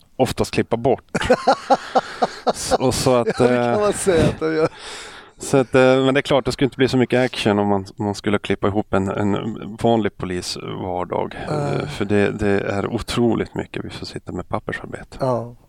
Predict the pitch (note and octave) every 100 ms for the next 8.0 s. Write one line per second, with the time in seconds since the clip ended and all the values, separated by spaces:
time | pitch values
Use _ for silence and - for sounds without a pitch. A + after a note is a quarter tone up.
0 | _ - - - - - - - - G#2+
1 | A2 A2 A2+ B2 A#2 G#2+ G2+ G#2 G#2+ G#2
2 | G2 G2+ A2 C#3 - - - - G#2+ -
3 | - - - - - - - - - -
4 | - - - - _ - - - A#2 C#3
5 | B2 A#2+ B2+ A#2 - - C3 B2 A#2+ A#2+
6 | A#2 A2+ A#2+ - A#2+ - A#2+ - - A#2
7 | A#2 A2 _ - A2+ A#2 A#2 - - A2+